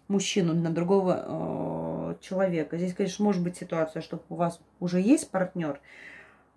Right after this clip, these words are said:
там муж, там, или, не знаю, постоянный ваш партнёр, мужчина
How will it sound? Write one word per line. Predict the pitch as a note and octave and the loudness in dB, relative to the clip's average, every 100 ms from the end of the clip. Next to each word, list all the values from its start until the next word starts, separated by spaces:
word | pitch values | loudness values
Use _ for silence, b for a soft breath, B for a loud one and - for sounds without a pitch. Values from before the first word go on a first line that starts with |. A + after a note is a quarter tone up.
| _ _ _ _ - | _ _ _ _ -6
там | D#3+ | -2
муж, | D#3 A#3 C#4 | 6 8 8
там, | - F3+ E3+ | 4 0 0
или, | D#3+ | 0
не | E3 D#3+ | -4 -4
знаю, | E3 D#3 D3+ | -4 -4 -2
постоянный | D3 - - D#3+ E3+ G#3+ A3+ | -6 -10 -6 0 4 6 6
ваш | F#3 F3+ | 2 -2
партнёр, | - F3 F3 F3 D#3+ | -4 -6 -2 -2 0
мужчина | E3+ D#3 - D#3+ C#3 B2+ | -2 -4 -6 -6 -6 -6